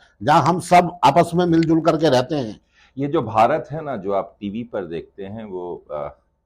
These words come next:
Speaker 2: असलियत की भारत से काफी दूर जा चुकी है। ये है असली भारत।
Speaker 1: और
Speaker 2: ये
Speaker 1: फिर
Speaker 2: है।
Speaker 1: मैं तो ये कहता हूं कि देखिए, सुबह पाँच बजे जब अजान होती है ना, राम राम तो मैं बाद में बोलता हूं, मैं एक मंदिर का पुजारी हूं,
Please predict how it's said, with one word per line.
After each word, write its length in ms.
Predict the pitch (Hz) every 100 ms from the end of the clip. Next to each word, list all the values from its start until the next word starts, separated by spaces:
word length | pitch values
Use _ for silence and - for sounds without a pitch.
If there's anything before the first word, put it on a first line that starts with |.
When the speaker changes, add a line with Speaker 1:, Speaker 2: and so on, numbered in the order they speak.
| _ _ _ _ -
Speaker 2:
असलियत 480 | - - 123 123 -
की 60 |
भारत 400 | 92 78 90 92 -
से 140 | -
काफी 480 | 98 - 104 - 135
दूर 440 | 90 80 104 113
जा 220 | 76 78 73
चुकी 400 | - 69 71 67
है। 160 | 65 _ _ _ _
ये 260 | 120 131 131
है 300 | 85 82 73
असली 320 | 73 - 73
भारत। 340 | 73 - 64 - _ _ _ _ _ _ -
Speaker 1:
और 120 | 135
Speaker 2:
ये 80 | 143
Speaker 1:
फिर 180 | 202 190
Speaker 2:
है। 200 | - - _ _ -
Speaker 1:
मैं 160 | 123 151
तो 80 |
ये 180 | 175 185
कहता 280 | 175 147 147
हूं 140 | 151 196 - _ _ -
कि 80 | 135
देखिए, 280 | 143 165
सुबह 280 | 160 156 170
पाँच 240 | 175 151 160
बजे 280 | 165 180
जब 160 | 180 165
अजान 260 | 180 160 170
होती 260 | 165 196
है 120 | 190
ना, 240 | 220 208 - _ _ _ -
राम 340 | 90 135 190
राम 240 | 175 180 196
तो 140 | 220
मैं 160 | 226 180
बाद 180 | 190
में 180 | 233 254
बोलता 280 | 226 226 208
हूं, 200 | 170 107
मैं 140 | 135
एक 100 | 196
मंदिर 300 | 185 196 208
का 120 | 202 190
पुजारी 380 | 175 170 170
हूं, 120 | 156